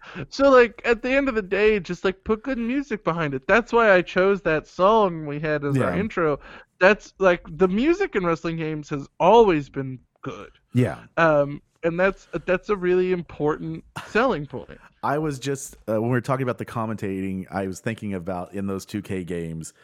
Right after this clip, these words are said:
Speaker 2: the, that just dead-eyed look of when you would do the interviews with Renee Young. The,
Speaker 1: Oh, yeah.
Speaker 2: and I, and, like, if you wanna talk about bad, uh, animation or in a,
Speaker 1: Mm.
Speaker 2: in a video game, like,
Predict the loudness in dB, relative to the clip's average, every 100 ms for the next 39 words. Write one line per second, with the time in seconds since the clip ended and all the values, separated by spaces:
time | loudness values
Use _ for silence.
0 | _ -20 _ -8 -4 -4 -6 -8 -14 -8
1 | -6 -6 -6 -8 -8 -10 -4 -2 -2 -2
2 | -2 -4 -6 -8 -4 -4 -6 -12 _ -20
3 | _ _ -4 -4 -4 -6 -6 -6 -6 -6
4 | -6 -6 -6 -4 -4 -4 -4 -6 -6 -6
5 | -6 -8 -8 -8 -6 -8 -10 _ _ _
6 | _ -6 -2 2 2 2 0 0 0 0
7 | 0 -2 -2 -4 -4 -4 0 0 0 -2
8 | -2 -6 -6 -4 -2 -2 -2 -4 -8 -8
9 | -6 -6 -4 -4 -6 -6 -8 -8 -6 -6
10 | -6 -10 -20 _ -20 -20 _ -8 -6 -6
11 | -8 -8 -6 -6 -8 -6 -6 -4 -4 -2
12 | -4 -4 -6 -8 -10 -14 -10 -10 -10